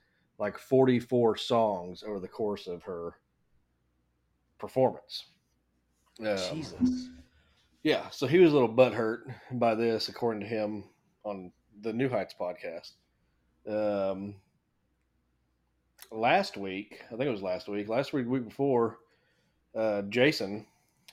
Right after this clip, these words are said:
Speaker 1: brought up, like, "Hey, what have you been," like, I think it was from the end of cam-, end of preseason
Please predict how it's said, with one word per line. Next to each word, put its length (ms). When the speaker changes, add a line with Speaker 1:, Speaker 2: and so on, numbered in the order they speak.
Speaker 1:
brought 300
up, 400
like, 180
"Hey, 200
what 100
have 100
you 80
been," 120
like, 220
I 60
think 140
it 40
was 120
from 380
the 160
end 160
of 80
cam-, 320
end 160
of 80
preseason 720